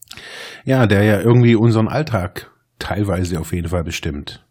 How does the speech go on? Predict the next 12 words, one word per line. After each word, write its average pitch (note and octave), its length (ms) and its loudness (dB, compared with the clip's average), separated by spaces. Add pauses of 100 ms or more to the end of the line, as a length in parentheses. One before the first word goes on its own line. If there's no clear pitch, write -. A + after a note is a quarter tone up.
(260)
Und F2+ 200 -8
zwar F#2+ 500 -4
das E2 200 -8
Thema F2+ 640 -6
Sex. - 800 -10 (1200)
Sex - 680 -6
sells, - 800 -8
sagt - 360 -8
man A2 100 4
ja G#2+ 80 2
immer. B2 360 2 (200)
Und G#2 580 0